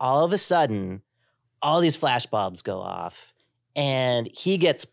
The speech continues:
pulled by somebody. I don't even know who. Somebody pulls him and throws him in a car, and the car goes off. And I was like, "What the fuck just happened?" You know? And, and I turned to you, and I was like, "Who was that?" <laughs>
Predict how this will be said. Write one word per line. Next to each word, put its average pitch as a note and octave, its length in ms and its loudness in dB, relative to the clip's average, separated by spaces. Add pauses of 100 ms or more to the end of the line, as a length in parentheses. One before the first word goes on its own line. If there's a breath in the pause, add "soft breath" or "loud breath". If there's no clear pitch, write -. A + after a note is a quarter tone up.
(120)
pulled D#3+ 480 2
by A#2+ 160 0
somebody. A#2 500 2
I C#3 80 2
don't A#3 120 2
even A2+ 140 0
know G2 120 0
who. F#3 300 -4
Somebody G3+ 400 0
pulls G#3+ 420 0
him G#2+ 260 0 (260 loud breath)
and B2 120 -4
throws C3+ 420 0
him C#3 140 0
in A#2+ 100 0
a G2+ 60 0
car, G#2 480 0 (240 soft breath)
and B2 140 -2
the B2 60 2
car C#3 300 0
goes A#2 300 2
off. G#2 540 0 (600)
And C3+ 200 0
I D#3 180 2
was F3 220 4
like, A2 400 2 (640)
"What D3+ 260 -8
the C3+ 100 -2
fuck C#3+ 360 -10
just - 180 -4
happened?" A2 640 -2
You B2 160 -2
know? A2+ 340 2 (140)
And, D3 460 2
and C#3+ 120 0
I C3+ 80 2
turned F#3+ 360 0
to C#3+ 60 0
you, C#3 500 2
and C3+ 120 -2
I C#3 80 -4
was C3 180 0
like, A2+ 400 2 (540)
"Who A3 120 -4
was G#3 360 -4
that?" D#2+ 400 -8
<laughs> D5 1080 -2